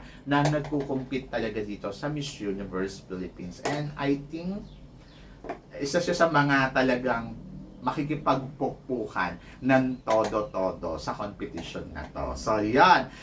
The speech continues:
And then, para sa sumunod na chika, Mama Sam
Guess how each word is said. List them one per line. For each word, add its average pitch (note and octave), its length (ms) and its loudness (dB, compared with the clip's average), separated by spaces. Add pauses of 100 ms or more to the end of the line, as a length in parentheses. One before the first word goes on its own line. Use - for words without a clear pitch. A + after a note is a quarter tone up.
(120)
And G#3 320 0
then, F#3+ 320 2
para F3+ 240 4
sa G3 160 0
sumunod C#3+ 560 0
na A#2+ 160 -2
chika, A2 580 2
Mama A2 380 -2
Sam F#2+ 480 -4